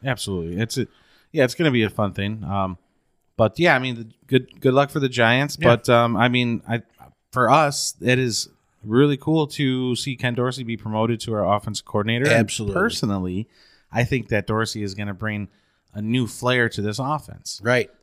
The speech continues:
Speaker 1: You know?
Speaker 2: Well, it's funny 'cause we did talk about, or at least I thought about and talked a little bit maybe about Leslie Frazier. And the defense, and even as good as they are,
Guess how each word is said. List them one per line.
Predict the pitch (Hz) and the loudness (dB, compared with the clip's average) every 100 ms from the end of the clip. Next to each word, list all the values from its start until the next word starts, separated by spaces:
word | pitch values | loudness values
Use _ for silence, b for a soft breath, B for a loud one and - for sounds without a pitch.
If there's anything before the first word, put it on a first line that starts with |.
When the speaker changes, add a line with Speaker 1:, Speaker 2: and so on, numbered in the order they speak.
| - | -8
Speaker 1:
You | 110 | 0
know? | 110 | 2
Speaker 2:
Well, | 123 117 - | 2 0 -6
it's | 110 | -16
funny | - 151 139 | -10 -6 -4
'cause | - 104 | -6 -6
we | 117 | -6
did | 107 127 98 | -2 -2 -2
talk | - 175 - | -4 -4 -4
about, | 101 98 117 | -2 0 0
or | 98 104 98 | 0 -4 -10
at | 107 | -10
least | 113 107 - | -8 -10 -8
I | 110 | -8
thought | 120 110 101 | -6 -4 -4
about | 98 98 101 | -4 -6 -8
and | 98 92 | -12 -8
talked | 104 - | -8 -4
a | |
little | 117 131 | -2 0
bit | 104 - | -2 -8
maybe | 98 101 | -10 -10
about | 101 98 95 - | -10 -10 -10 -8
Leslie | 101 - 90 | -6 -8 -8
Frazier. | - 202 147 110 - b b b b _ | -2 0 0 -2 -12 b b b b _
And | 120 | -10
the | 117 | -8
defense, | 120 240 - 127 110 - | -2 -2 0 -2 -2 -6
and | 139 131 | -6 -2
even | 165 156 135 | 0 0 0
as | 117 | 0
good | 131 139 | 4 4
as | 120 113 | 4 0
they | 110 | 0
are, | 117 143 98 | 2 2 2